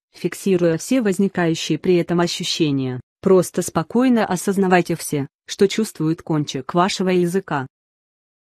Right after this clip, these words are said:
Что вы ощущаете более гладким, свои зубы, десны или язык? Какой из этих трех объектов более шероховатый, какой более прохладный?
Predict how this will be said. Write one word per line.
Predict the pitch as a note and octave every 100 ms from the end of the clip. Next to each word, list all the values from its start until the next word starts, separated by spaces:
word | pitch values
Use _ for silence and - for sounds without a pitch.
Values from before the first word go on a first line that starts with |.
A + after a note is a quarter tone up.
| _ _ _
Что | - - F#3
вы | G3+
ощущаете | G3 G3 - F#3+ F#3 F#3
более | E3 E3+ D#3
гладким, | D#3 D3 C#3+ - D3 C3+ D3 _ -
свои | - F#3 F3+
зубы, | E3+ E3+ D3+ C#3+ _ -
десны | F#3 C#4 - G3+
или | - G3+ G3+
язык? | F#3 D#3 C#3 - _ _ _ _ _ _ _ _ _ _ _
Какой | - F#3 F3 D#3
из | D#3
этих | E3 D#3
трех | - E3+ D#3
объектов | E3+ F#3+ C#4+ - B3
более | G3 A3+ G3+ F3
шероховатый, | - F3+ - G3 D#3+ C3+ - C3 B2+ _ -
какой | F#3 - G3
более | F3+ F#3 F3+
прохладный? | E3 E3+ - D#3+ C#3+ C#3 C3